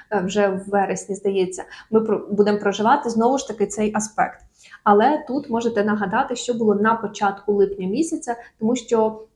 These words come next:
м, ось це повторюється, повторюється, і, можливо, навіть почуття ви будете, м,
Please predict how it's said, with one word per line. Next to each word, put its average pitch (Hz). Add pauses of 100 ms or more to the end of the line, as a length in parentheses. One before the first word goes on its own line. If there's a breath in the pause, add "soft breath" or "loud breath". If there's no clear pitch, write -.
(160)
м, 214
ось 214
це 262
повторюється, 170
повторюється, 262
і, 220
можливо, 226
навіть 214
почуття 233
ви 220
будете, 214
м, 196